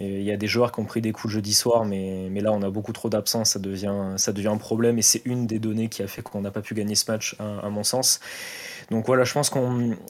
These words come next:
sur la compo départ, j'ai pas grand-chose à reprocher à, à Didier Digard. Après, il s'avérait que le choix en premi-, c'est, c'est avéré compliqué après en première mi-temps parce qu'on n'a pas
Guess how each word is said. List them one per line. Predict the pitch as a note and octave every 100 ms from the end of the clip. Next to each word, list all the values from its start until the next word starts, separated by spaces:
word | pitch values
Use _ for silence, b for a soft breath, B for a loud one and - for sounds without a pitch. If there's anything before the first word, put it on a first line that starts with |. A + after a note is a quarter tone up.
| -
sur | -
la | A2+
compo | A#2+ A#2
départ, | A#2+ A#2 C#3+
j'ai | A2+
pas | -
grand-chose | A2+ A2+ A2 C3 A#2
à |
reprocher | G#2 - G#2+ - B2
à, | G#2+ G2+ G2 G2 -
à |
Didier | G#2+ G#2 G#2 G#2
Digard. | G#2+ A#2 B2
Après, | G#2 - B2 C3 B B B -
il |
s'avérait | A2 A2 A2+ B2+
que | A#2+
le | A2+
choix | A2 B2 B2
en | A#2
premi-, | A2 - A2 A2 - - - - _
c'est, | - - A2+ G#2+ G#2+ G#2
c'est | G#2 -
avéré | A2 G#2 G#2+
compliqué | G#2+ A#2 A#2 A2
après | B2 -
en | A2+
première | - A2 G#2+
mi-temps | G#2+ A#2+ A#2
parce | G2
qu'on | -
n'a | G2+
pas | F#2+